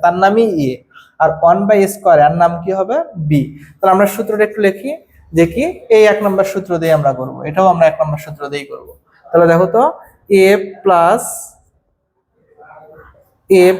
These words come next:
plus b whole square minus কি টু এ বি। স্কয়ার স্কয়ার কাটা দিলাম। দেখো এখানে আমাদের কিন্তু একটা মান আছে কি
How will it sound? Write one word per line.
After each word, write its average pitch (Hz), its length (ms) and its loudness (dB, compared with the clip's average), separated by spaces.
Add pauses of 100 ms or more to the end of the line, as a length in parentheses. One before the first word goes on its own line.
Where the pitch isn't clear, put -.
plus 180 320 2 (160)
b 175 40 -4 (100)
whole 175 240 4
square 202 260 0 (120)
minus 151 320 0 (120)
কি 240 100 -6 (240)
টু 185 140 2 (500)
এ 170 40 4 (200)
বি। 123 120 -10 (1200)
স্কয়ার 202 200 0 (160)
স্কয়ার 202 220 2
কাটা 180 240 2
দিলাম। 190 200 2 (440)
দেখো 165 240 2
এখানে 202 260 0
আমাদের 202 260 2
কিন্তু 202 220 0
একটা 196 120 -2
মান 160 220 2 (100)
আছে 160 260 -8
কি 202 100 -8